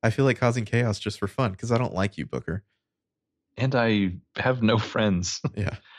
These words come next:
Speaker 2: I wanted to turn to the, the perfectionist and be like, "Don't worry, nerds. I once beat a polygraph, and then I fucked the cop who administered the polygraph and destroyed his life.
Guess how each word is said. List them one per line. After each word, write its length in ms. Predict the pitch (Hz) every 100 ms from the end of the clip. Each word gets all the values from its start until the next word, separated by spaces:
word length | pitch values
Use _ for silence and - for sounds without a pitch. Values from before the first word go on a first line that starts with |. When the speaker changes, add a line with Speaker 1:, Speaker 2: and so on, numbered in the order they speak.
| - _ -
Speaker 2:
I 80 | 185
wanted 240 | 240 339
to 80 | 311
turn 200 | 208 196
to 60 | 175
the, 300 | 147 139 131
the 100 | 123
perfectionist 640 | - 135 120 120 - 104
and 80 | 110
be 60 | 110
like, 240 | 113 101 - - _ -
"Don't 240 | 160 151
worry, 260 | 143 135 120
nerds. 420 | 113 107 107 98
I 60 | 143
once 220 | 143 147
beat 160 | 143 139
a 40 |
polygraph, 640 | 117 - 120 139 160 160 175 -
and 100 | 131
then 80 | 120
I 60 |
fucked 400 | 98 - 156 -
the 60 | -
cop 320 | 104 120 120
who 40 | 120
administered 400 | 104 107 127 156
the 40 |
polygraph 600 | 160 156 175 180 180 185 185 - -
and 80 |
destroyed 400 | 117 110 - 123
his 140 | 110 92
life. 320 | 101 90 80